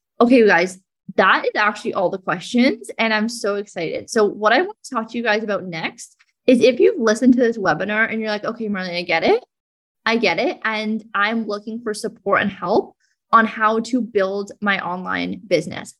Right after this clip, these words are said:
how to create this life of time, location, financial freedom, how to unlock my money blocks, how to unlock my fears, how to really have this blueprint that is gonna get you from A to C."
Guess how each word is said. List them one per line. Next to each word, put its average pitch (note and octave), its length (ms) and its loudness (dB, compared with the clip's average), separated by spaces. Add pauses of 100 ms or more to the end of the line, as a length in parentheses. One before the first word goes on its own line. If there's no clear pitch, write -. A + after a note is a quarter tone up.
how A3 260 4
to A#3+ 380 4 (400)
create A3 240 4
this B3+ 120 0
life A3 140 0
of G#3+ 60 -10
time, G#3 200 -6
location, G3 260 -8
financial F#3 320 -6
freedom, F#3 240 -2
how G3 220 2
to B3 240 4
unlock G#3+ 400 2
my A3+ 140 0
money F#3 260 -4
blocks, F#3 360 -2
how G3 60 -6
to F#3+ 160 -4
unlock A3 400 0
my B3 160 -2
fears, G3+ 420 -4 (440)
how A#3+ 300 4 (120)
to A#3+ 420 -4 (320)
really C#4 380 6
have C4+ 220 -6
this A#3+ 180 -2 (160)
blueprint A#3+ 840 -4 (300)
that B3 180 0
is A#3+ 80 -2
gonna B3 240 -2
get A3 240 -4
you B3 260 -12
from G#3 200 -4 (100)
A F3+ 300 0
to G#3 160 -6
C." - 400 -10